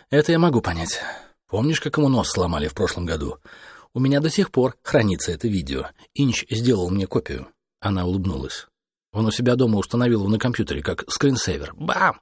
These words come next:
Прямо в нос. Инспектор погрузилась в приятные воспоминания, потом, вздохнув, вернулась в настоящее. «Как бы то ни было, самое приятное в том, что нас он за это притянуть не сможет.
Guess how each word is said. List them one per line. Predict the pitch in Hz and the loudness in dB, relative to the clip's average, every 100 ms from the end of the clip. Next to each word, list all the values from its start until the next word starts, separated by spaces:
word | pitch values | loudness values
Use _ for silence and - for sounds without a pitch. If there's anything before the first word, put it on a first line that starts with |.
| _ | _
Прямо | - 113 107 | -4 0 0
в | 107 | 0
нос. | 120 - - - _ - - - - - | -4 -4 -8 -12 _ -20 -20 -20 -20 -6
Инспектор | 127 - - 160 160 | -4 -2 -2 0 -2
погрузилась | - 131 127 110 113 98 - | 0 2 4 4 4 2 -2
в | - | -6
приятные | 117 95 78 73 78 | -2 0 -2 -6 -8
воспоминания, | 76 - 90 98 147 151 147 - - - - | -6 -4 0 2 2 0 -2 -6 -20 -20 -10
потом, | - 117 175 175 | -2 0 2 0
вздохнув, | 120 101 95 - 147 - - | 0 0 0 2 2 0 -2
вернулась | 113 95 87 78 - | 0 0 0 -4 -4
в | 104 | -4
настоящее. | 98 98 80 - - - - _ _ _ - - - - - - _ | -4 -2 -2 -4 -6 -10 -18 _ _ _ -20 -18 -16 -16 -20 -20 _
«Как | - 139 | 2 4
бы | 110 | 2
то | 101 | 2
ни | 101 190 | 2 4
было, | 190 175 | 4 2
самое | 151 143 147 139 | 2 2 4 2
приятное | 107 117 123 110 | 2 0 0 -2
в | - | 0
том, | - 151 | 0 0
что | - 104 | 0 0
нас | 101 143 - | 2 0 0
он | 165 | 2
за | 151 | 4
это | 147 151 | 2 0
притянуть | 143 139 85 101 - | -2 -2 -2 -4 -4
не | 95 80 | -6 -6
сможет. | - 67 - - - | -6 -8 -8 -10 -16